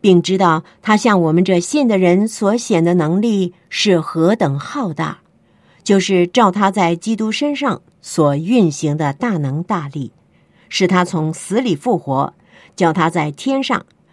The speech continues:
坐在自己的右边，远超过一切执政的、掌权的、有能的、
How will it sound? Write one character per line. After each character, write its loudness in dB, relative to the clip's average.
坐 2
在 0
自 -6
己 -6
的 -4
右 -2
边， -4
远 4
超 -2
过 -4
一 2
切 -2
执 0
政 2
的、 -6
掌 2
权 -4
的、 -6
有 4
能 -4
的、 -10